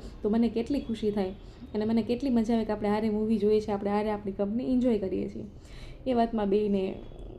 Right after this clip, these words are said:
બાંધવાનું થાય છે. ઝઘડો કરીને બસ બે જણા સૂતા જઈ, સૂવા જઈ રહ્યા છે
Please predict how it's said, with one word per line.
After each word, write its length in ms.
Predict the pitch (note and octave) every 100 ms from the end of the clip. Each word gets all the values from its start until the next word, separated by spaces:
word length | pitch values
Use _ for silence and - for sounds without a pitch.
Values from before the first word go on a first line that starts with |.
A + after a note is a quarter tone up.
| -
બાંધવાનું 420 | G#3 G#3 A3+ A3+
થાય 180 | A3+ A#3
છે. 120 | A#3 A#3+ - - - - - - B3+
ઝઘડો 240 | B3+ B3+
કરીને 360 | A3+ A3 A3 G#3
બસ 220 | G#3 G#3
બે 180 | G#3 G3+
જણા 320 | G#3 G3+ G3+
સૂતા 280 | - A#3 A#3
જઈ, 360 | A3+ A3 A3
સૂવા 280 | G3+ B3+ A#3+
જઈ 220 | G#3+ A#3
રહ્યા 260 | A3 A3 A3
છે 120 | A3+